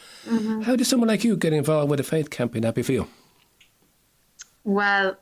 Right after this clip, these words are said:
Speaker 1: I was very blessed when I was in third year in secondary school. Our religion teacher, Martha Kent, she set up a faith camp in Mitchelstown and asked for volunteers from the school,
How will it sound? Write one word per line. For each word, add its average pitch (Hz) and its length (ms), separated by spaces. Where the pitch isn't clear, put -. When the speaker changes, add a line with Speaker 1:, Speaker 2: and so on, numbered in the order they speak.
Speaker 1:
I 214 260
was 214 140
very 262 240
blessed 226 520
when 220 120
I 208 160
was 202 180
in 208 160
third 220 500
year 269 300
in 208 180
secondary 202 560
school. 185 480
Our 196 100
religion 220 420
teacher, 202 420
Martha 196 340
Kent, 190 540
she 220 760
set 220 340
up 202 240
a 196 60
faith 196 340
camp 190 240
in 196 80
Mitchelstown 196 760
and 202 320
asked - 580
for 208 160
volunteers 214 760
from 196 120
the 185 60
school, 196 480